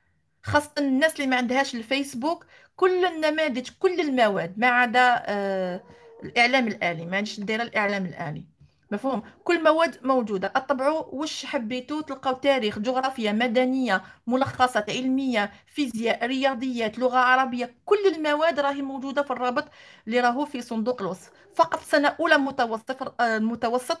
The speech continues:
ال-، الرابط يخص فقط هذه المادة،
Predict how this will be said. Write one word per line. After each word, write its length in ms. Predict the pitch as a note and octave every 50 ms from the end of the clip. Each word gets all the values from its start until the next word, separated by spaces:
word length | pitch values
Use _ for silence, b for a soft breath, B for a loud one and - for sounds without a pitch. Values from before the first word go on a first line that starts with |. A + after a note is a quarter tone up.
| - _ -
ال-، 600 | A#3+ A3+ A3+ A3+ G#3+ G#3 G3+ G3 G3 G3 G3 F#3+ B B B B B -
الرابط 400 | - A#3+ B3 B3+ B3 A#3+ C#4+ -
يخص 360 | A#3+ A#3 - C#4+ - - - -
فقط 320 | C#4+ C#4 C#4 C#4+ C#4 C#4
هذه 340 | C4+ B3+ A#3+ G#3+ A#3 G#3+ G#3+
المادة، 480 | G3+ G3 F3+ E3+ D3+ D3 - - D3